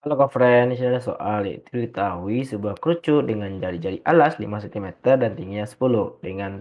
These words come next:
pi-nya itu tiga koma empat belas. Ditanya volume dari kerucut tersebut. Nah, kita harus ingat konsep dari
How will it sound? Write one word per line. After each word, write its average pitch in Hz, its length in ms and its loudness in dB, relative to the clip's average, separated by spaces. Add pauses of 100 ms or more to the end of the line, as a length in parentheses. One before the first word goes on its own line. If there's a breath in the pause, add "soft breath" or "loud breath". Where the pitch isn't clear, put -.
(140)
pi-nya 139 320 2
itu 98 160 -6
tiga 98 160 -4
koma 95 240 -8
empat 98 160 -8
belas. 117 320 2
Ditanya 123 720 -6
volume 196 320 -6
dari 190 160 -4
kerucut - 480 -6
tersebut. - 400 -8 (640 soft breath)
Nah, - 160 -4
kita - 80 -2
harus 165 160 0
ingat 190 160 4
konsep 104 320 2
dari 104 160 4